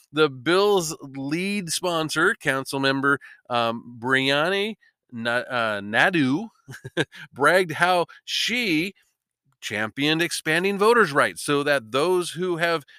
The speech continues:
made the district their home have the right for their votes to be heard in our local issues, no matter their migration status.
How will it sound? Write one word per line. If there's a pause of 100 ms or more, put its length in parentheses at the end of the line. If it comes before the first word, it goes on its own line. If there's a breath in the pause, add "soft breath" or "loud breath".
made
the
district
their
home (200 loud breath)
have
the
right
for
their
votes (320 loud breath)
to
be
heard (280 soft breath)
in
our
local
issues,
no
matter (340 soft breath)
their
migration
status.